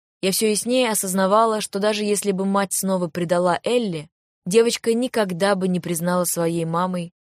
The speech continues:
меня. Одно дело привязанность и доверие, другое — то, как она смотрела на маму, с какой надеждой, вопреки всему, что было.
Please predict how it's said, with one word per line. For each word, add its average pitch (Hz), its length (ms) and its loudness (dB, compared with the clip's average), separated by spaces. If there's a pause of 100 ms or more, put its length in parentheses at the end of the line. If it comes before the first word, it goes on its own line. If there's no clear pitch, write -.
(180)
меня. 160 400 -8 (760)
Одно 208 360 4
дело 202 280 2
привязанность 185 800 0
и - 80 -6
доверие, 180 600 -2 (280)
другое — 185 680 0 (540)
то, 247 120 6
как 240 180 0
она 233 160 0
смотрела 233 520 -2
на 190 160 0
маму, 175 460 -2 (220)
с - 100 -6
какой 247 300 2
надеждой, 233 520 0
вопреки 185 400 -4
всему, 208 400 0
что 247 220 -2
было. 165 400 -4